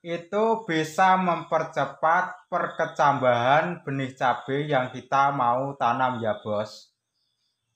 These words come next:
Oke, benih cabai ku simpan dulu selama enam jam, entar dilanjut videonya.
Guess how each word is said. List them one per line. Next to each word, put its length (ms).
Oke, 560
benih 360
cabai 720
ku 200
simpan 520
dulu 360
selama 680
enam 320
jam, 560
entar 560
dilanjut 720
videonya. 920